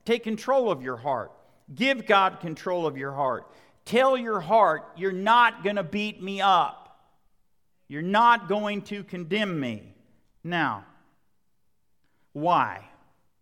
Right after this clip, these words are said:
Let me give you this scripture again. "Those who obey his commands live in him, and God lives in them."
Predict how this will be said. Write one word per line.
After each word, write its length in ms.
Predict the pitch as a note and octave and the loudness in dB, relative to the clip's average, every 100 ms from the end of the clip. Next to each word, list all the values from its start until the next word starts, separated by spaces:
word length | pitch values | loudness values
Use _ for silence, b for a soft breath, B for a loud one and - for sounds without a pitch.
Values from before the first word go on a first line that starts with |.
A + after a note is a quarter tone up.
| _ | _
Let 80 | - | -12
me 80 | C#3+ | -10
give 180 | C#3+ D3+ | -10 -8
you 80 | D3+ | -6
this 160 | D#3+ | -8
scripture 400 | - F3 - C#3 | -8 -12 -10 -12
again. 400 | A#2+ A#2+ F2+ D2+ _ _ _ - | -10 -12 -12 -16 _ _ _ 2
"Those 300 | G3 A3+ A3 | 2 2 0
who 140 | G#3+ | -2
obey 300 | G3+ F#3+ G#3 | 2 2 2
his 220 | G3 F3+ | 2 -2
commands 500 | - F#3 G3 G3 D#3+ | -8 -6 -4 -4 -6
live 240 | E3+ G3 F3 | -6 -4 -4
in 180 | G#3 | -4
him, 320 | E3+ D3 D3+ D3+ | -4 -4 -6 -6
and 260 | D#3 D#3 | -8 -6
God 680 | C3+ G#3 A3+ A3 G#3+ D#3 B2 _ - | 4 6 8 8 6 0 -18 _ -6
lives 800 | D#3 G3+ G#3+ G#3+ F#3 D#3 - - _ _ _ | 0 4 4 4 0 -10 -18 -20 _ _ _
in 600 | G3+ G3+ G3 G3 F#3 E3+ _ _ - | -4 -2 0 -2 -6 -10 _ _ -18
them." 520 | C3 G3 F3+ C#3 F#2+ | -2 0 2 0 -6